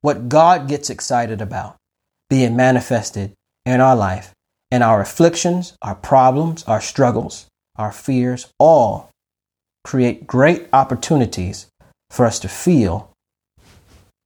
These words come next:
what God already knows. May we all grow to allow the Holy Spirit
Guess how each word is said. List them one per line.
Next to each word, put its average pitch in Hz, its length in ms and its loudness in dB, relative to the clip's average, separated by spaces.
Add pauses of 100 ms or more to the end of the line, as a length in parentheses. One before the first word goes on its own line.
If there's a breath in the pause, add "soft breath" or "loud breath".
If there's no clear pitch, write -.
(100)
what 120 160 0
God 117 220 2
already 107 260 -2
knows. - 400 -10 (240)
May 139 180 2
we 151 160 2
all 165 500 4
grow 131 420 2 (800)
to 151 180 -4
allow 151 680 4
the 139 140 -2
Holy 143 300 -2
Spirit 131 800 -6